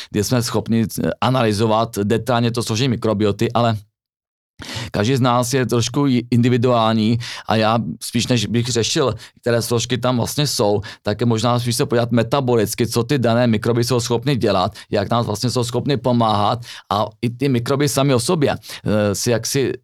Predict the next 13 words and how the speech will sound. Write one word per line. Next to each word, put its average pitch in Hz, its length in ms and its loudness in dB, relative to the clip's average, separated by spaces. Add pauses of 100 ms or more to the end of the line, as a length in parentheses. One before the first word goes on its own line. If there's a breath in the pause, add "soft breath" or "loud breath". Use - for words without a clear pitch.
(600)
to 139 140 0
s-, - 200 -6 (120)
svoje 127 400 2
s-, 117 580 -2 (280 loud breath)
složení 135 360 2
hlídají 135 480 2
a 110 100 0
zabraňují, 123 720 2 (180 loud breath)
pokud 113 280 -2
všechno 120 280 -2
funguje 117 300 0
v 120 60 -4
pořádku, 113 640 0